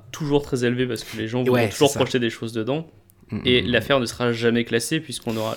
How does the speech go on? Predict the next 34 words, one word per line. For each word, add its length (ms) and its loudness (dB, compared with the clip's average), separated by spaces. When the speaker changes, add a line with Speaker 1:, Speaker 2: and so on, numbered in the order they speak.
Speaker 1:
jamais 320 2
ces 120 -4
documents 340 -4
qui 80 -12
ont 60 -4
été 120 -14
détruits. 340 -8
Speaker 2:
Bah, 160 -2
et 200 -4
surtout, 640 -2
surtout, 440 -6
il 60 0
y 20 0
a 60 2
un 40 0
truc 200 -2
dont 140 -2
je 80 -6
me 80 0
rends 180 0
compte 260 -2
là, 140 0
c'est 160 -6
que 140 -12
je 100 -6
crois 140 -4
que 60 -12
c'est 60 -6
la 100 -4
troisième 340 0
épi-, 300 -4
la 80 -8
troisième 340 -4
émission. 400 -4